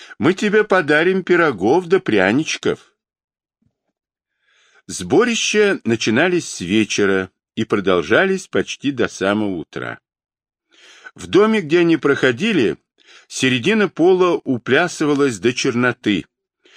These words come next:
Молодёжь в святке на своих сборищах веселилась как могла и как хотела. Среди малого-шекснинской молодёжи был заведён такой обычай:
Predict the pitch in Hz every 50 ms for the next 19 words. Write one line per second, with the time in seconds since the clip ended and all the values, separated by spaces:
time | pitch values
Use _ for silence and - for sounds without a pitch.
0 | - - - - 92 107 113 123 120 127 185 202 170 - - - - - - -
1 | - 120 127 165 185 170 - - - 147 139 135 123 - - 101 110 117 110 95
2 | 76 69 71 139 196 156 175 165 156 147 - - - 151 135 - - - - -
3 | 85 95 107 - - 107 104 104 131 143 131 120 - - - - 104 98 92 -
4 | - 90 80 73 71 67 69 76 107 147 170 175 - - _ - 85 - - 185
5 | 202 - _ - 190 - - - - 127 - - - - _ _ _ _ _ _
6 | _ _ _ _ _ _ _ _ _ _ _ _ _ _ _ _ _ _ _ _
7 | _ _ _ _ _ _ _ _ _ - - - 139 147 156 143 196 214 202 185
8 | 180 180 196 185 170 180 151 - 165 - - - 160 165 151 - - - 139 135
9 | 139 135 135 135 127 131 190 196 165 - 90 82 71 69 - 156 196 180 156 170
10 | 156 151 131 127 160 170 156 - 135 120 - 139 139 131 120 104 73 - 69 64
11 | - - - 64 58